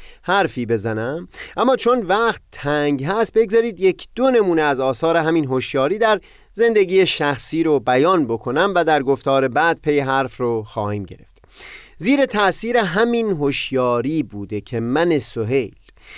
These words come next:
وقتی چندین سال پیش با پیروان آیین سابعین مندایی آشنا شدم، نهایت اشتیاق رو داشته باشم تا در مشورت با خود اونها گوهرهایی را از متون مقدس آیین مندایی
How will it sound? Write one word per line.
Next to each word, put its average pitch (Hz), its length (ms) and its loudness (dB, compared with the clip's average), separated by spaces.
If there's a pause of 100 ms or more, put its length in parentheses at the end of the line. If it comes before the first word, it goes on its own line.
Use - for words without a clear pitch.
(140)
وقتی 185 280 -2
چندین 165 540 0
سال 202 380 2
پیش 196 380 -6
با 156 200 2
پیروان 143 540 2
آیین 151 420 -2
سابعین 131 720 -2
مندایی 120 1040 -2
آشنا 110 500 -6
شدم، 107 520 -6 (640)
نهایت 190 540 2
اشتیاق 202 920 2
رو 113 300 -2
داشته 120 640 2
باشم 117 480 -2
تا 127 180 -2
در 127 200 0
مشورت 135 540 0
با 135 120 2
خود 196 320 0
اونها 151 580 0 (480)
گوهرهایی 160 1000 4
را 196 140 4
از 147 160 2
متون 175 440 2
مقدس 151 580 0
آیین 135 380 0
مندایی 120 680 -2